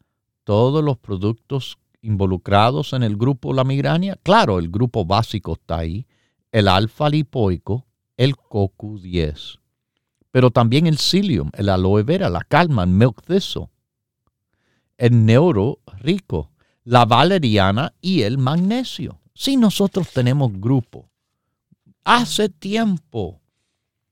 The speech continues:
formulado de apoyo a personas con migrañas.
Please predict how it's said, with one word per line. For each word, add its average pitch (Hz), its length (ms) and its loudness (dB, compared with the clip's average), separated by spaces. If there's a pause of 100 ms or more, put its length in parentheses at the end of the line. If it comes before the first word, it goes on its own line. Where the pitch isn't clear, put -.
(140)
formulado 143 1000 2
de 104 200 0
apoyo 131 600 0
a 135 80 -2
personas 104 540 -8
con 120 160 -8
migrañas. 95 760 -6